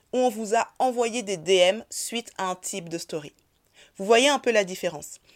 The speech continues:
Par exemple, vous allez poster des stories de voyage et ensuite vous allez poster des stories de recettes de cuisine, sachant que derrière, vous vendez des épices de cuisine.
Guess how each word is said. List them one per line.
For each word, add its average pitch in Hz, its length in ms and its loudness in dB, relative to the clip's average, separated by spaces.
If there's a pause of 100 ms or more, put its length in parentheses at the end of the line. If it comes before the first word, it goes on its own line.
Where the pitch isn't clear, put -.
(320)
Par 254 160 6
exemple, 214 440 2
vous 190 160 0
allez 208 160 10
poster 247 360 -2
des 202 120 -4
stories 214 340 -2
de 170 100 -4
voyage 220 640 0 (240)
et 208 80 0
ensuite 247 260 -2
vous 196 120 -2
allez 190 160 4
poster 220 420 -2
des 202 100 -4
stories 214 560 -4
de 185 100 -2
recettes 202 360 -2
de 202 80 -6
cuisine, 190 380 -10 (340)
sachant 226 300 2
que 247 100 -6
derrière, 185 480 2
vous 190 140 -6
vendez 185 260 -2
des 175 240 -6
épices 247 400 -6
de 185 80 -8
cuisine. 170 380 -12